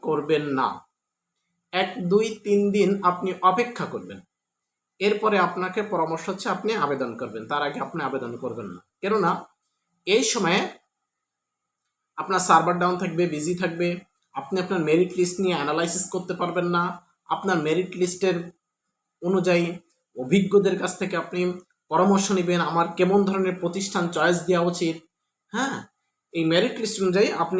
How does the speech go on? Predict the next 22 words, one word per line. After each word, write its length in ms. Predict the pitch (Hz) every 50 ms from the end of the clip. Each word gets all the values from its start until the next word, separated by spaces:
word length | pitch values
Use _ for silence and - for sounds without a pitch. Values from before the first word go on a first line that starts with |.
| 175
এটা 100 | 160 -
অ্যানালাইসিস 500 | 226 170 143 143 139 143 139 139 165 165 - -
করবেন 240 | 170 160 143 151 147 147 147 151
প্রথম 260 | 151 143 - 175 160 147 143 127 147 147
এক, 60 | 135 135
দুই, 120 | 135 143 139
তিন 180 | 139 139 135 135 131
দিন, 120 | 127 120 123
এরপরে 400 | 131 - 202 233 226 - 311 196 170
আপনি 200 | 165 - 165 151
আবেদন 300 | 127 117 113 107 110 101 98 98
করবেন। 220 | 98 95 - - - _ _ _ _ _ _ _ _ _ _ _ _ _ _ _ _ _ _ _ _ _ _ _ _ _ _ _ _ _ _ _ _ _ _ _ _ _ _ _ _ -
এরপরে 440 | 185 226 277 254 - 240 185 170 190 240 277 - - - _ _ _ _ _ _ _ _ _ _ _ _ _ _ _ -
যখন 320 | - 170 175 175 226 226
আপনি 320 | 220 208 202 - 214 214 226 262 302 - - - -
আবেদন 340 | - - 175 185 196 214 226 220
করবেন, 360 | 220 190 170 165 170 180 214 277 381 - - _ _ _ _ _ _
আবেদনের 480 | - 151 165 190 202 208 254 240 233 - -
সময় 200 | 233 208 202 196 196
কিন্তু 180 | 185 180 185 180 170
আপনাকে 340 | - 170 175 180 180 - 170 170 175 175 - - _ _ _ _ _ _ _ _ -
পুলিশ 240 | 208 220 247 240